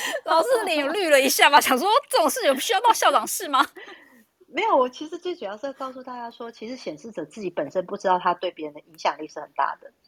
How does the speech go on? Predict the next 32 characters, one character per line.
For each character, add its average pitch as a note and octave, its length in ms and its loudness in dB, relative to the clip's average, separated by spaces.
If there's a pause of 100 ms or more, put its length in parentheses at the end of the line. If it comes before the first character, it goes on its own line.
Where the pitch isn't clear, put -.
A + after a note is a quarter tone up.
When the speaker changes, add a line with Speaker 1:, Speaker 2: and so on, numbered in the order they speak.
(440)
Speaker 2:
所 C4+ 180 4
以 C#4 140 0
在 B3 320 -6 (260)
人 F3 140 -10
类 B3 160 -8
图 D3+ 200 -18
上 F#3+ 220 -10
才 D3 140 -16
会 E3+ 120 -10
讲， - 240 -14 (220)
显 - 240 -8
示 B3 180 -12
者 D3+ 160 -10
要 F#3 160 -4
先 G3+ 360 -10
知 F#3 260 -12
道 F3 260 -2
他 G3 260 -6
的 E3+ 280 -10
影 E3 180 -14
响 D3 280 -8
力 F3+ 120 -6
对 E3+ 200 -6
别 C#3 180 -10
人 C3+ 140 -18
是 - 180 -12
很 D3 240 -10 (140)
大 D3+ 280 -4
的 - 160 -12
这 D#3 140 -12
件 - 240 -4
事， - 320 -10